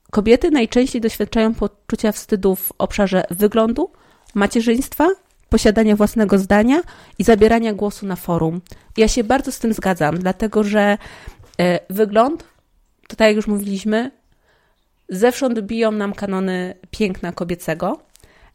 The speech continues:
E, macierzyństwo, czyli to, co z, z, z czym sama się spotykam od półtora roku,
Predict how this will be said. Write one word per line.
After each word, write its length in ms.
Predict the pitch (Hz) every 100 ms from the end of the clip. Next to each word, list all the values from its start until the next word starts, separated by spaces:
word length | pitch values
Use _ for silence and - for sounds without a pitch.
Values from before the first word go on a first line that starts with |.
| -
E, 320 | 180 180 196
macierzyństwo, 680 | 214 240 226 226 - - 262
czyli 260 | 262 220 214 _
to, 160 | - 220
co 480 | - 202 190 185 185
z, 180 | - - _ - - _ _ -
z, 300 | 190 - 190
z 40 |
czym 140 | - 220
sama 220 | 233 208
się 100 | 208
spotykam 560 | - 208 - 180 175 -
od 320 | 175 - - -
półtora 340 | - 190 185
roku, 380 | 180 170 220